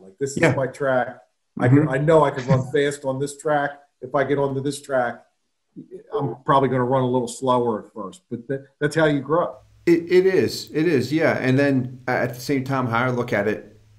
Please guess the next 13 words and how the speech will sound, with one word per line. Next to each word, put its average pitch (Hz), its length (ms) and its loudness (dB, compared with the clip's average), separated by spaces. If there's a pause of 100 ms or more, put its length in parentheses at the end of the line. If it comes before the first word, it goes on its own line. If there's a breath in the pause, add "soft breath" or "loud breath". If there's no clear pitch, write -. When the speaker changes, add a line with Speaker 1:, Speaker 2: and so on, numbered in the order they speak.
(100)
Speaker 2:
is, 110 480 -2 (920)
well, 113 180 0
if - 100 -10
you're, 175 400 0
if 127 140 -6
you're 185 240 4
a, 95 240 0
a - 20 -2
superstar 147 840 -2
at 110 60 -4
a 107 60 -6
certain 139 360 -2
area, 120 560 -4